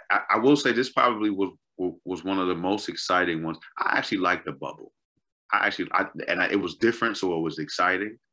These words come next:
Not saying that's what I would wanna see every year. Obviously, there was no need for it to be every year. Uh, but I, I actually,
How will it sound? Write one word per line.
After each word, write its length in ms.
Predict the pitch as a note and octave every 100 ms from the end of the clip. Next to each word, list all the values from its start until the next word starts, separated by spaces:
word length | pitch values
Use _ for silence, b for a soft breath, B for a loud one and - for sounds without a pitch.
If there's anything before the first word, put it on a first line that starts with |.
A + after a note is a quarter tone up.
| _
Not 200 | G2+ F#2+
saying 200 | - F2
that's 180 | E2+ -
what 100 | E2+
I 60 | E2
would 120 | D#2+
wanna 240 | D#2+ E2+ D#2+
see 240 | - E2+
every 220 | D#2 D2+
year. 340 | D3+ D#3+ F#2 -
Obviously, 420 | D#2 D2+ - D#2
there 100 | C#2+
was 140 | C#2+ D2
no 100 | D2
need 280 | C#2+ D2 D2
for 160 | D2
it 80 | D2+
to 60 | -
be 280 | D2 D2+ D2+
every 220 | D2 D2 D2
year. 240 | D#2 D#2 - _ _ _ _ -
Uh, 240 | D2 C#2+ - -
but 120 | F2
I, 200 | F#2+ G2+ -
I 220 | - -
actually, 480 | A2+ - G2+ E2+ D#2